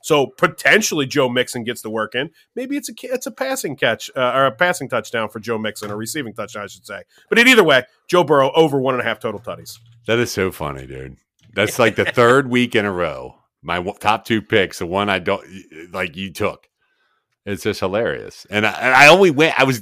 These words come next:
Speaker 2: I had it written first, but I said, "I'll save it 'cause he doesn't like Burrow." Oh,
Speaker 1: <laughs>
Speaker 2: that's hilarious. All right, uh, I'll move on to my third pick on the list then. And I'm gonna take the same game, James. Deontay Johnson.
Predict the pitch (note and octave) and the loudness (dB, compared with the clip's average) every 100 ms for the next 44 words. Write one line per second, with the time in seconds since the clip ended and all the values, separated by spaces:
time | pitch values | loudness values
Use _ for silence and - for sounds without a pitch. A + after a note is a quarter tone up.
0 | C#3+ D3+ B2 F#3+ A3+ A2+ B2+ A#2 G#2 E3+ | 6 8 8 8 8 6 0 -2 -4 -2
1 | F#3 A#2 - A2+ A2+ - C3 F3+ F3 D3 | 0 0 0 2 2 2 2 4 4 4
2 | - E3+ A2+ E2+ E2+ G2 C#3 B2+ C3 C3+ | 4 6 4 0 -2 0 0 0 -2 -4
3 | F#2+ D#2+ D2 C3 - _ _ _ _ _ | -8 -10 -10 -12 -18 _ _ _ _ _
4 | _ _ - - - - - A#2 A#2 F#2 | _ _ -20 -20 -20 -14 -6 0 2 2
5 | D2+ D2+ F2+ - F2+ D2+ C#2 B1 - _ | 0 -2 -6 -6 -8 -8 -8 -10 -16 _
6 | - F#2+ G#2+ F2+ E2+ D#2 G2 G2 - G#2 | -2 2 4 4 0 0 2 2 2 2
7 | A2 G#2+ G2 F#2 F#2 F2+ F#2+ F2 F2 F2+ | 2 0 0 0 0 -2 -6 -4 -2 -4
8 | - A2 G2 F2+ - D#2+ D2 D2 D2 C#2+ | -2 0 0 -2 -6 -10 -8 -10 -12 -12
9 | C#2 D2 - - D2 D2+ D#2 D#2 D#2 E2 | -12 -12 -12 -14 -12 -10 -10 -12 -10 -6
10 | A#2 G3+ G3+ D3 D3 B2+ D3 C#3+ C3 A#2+ | -4 -4 0 0 0 -4 -2 -2 0 -2
11 | D3 E2+ E2 F2+ - F#2 G2 A#2 A#2+ A2+ | -2 -4 -6 -6 -6 -4 -2 -2 -2 -2
12 | D#2 D#2 C#2 - C2 | -4 -8 -10 -16 -20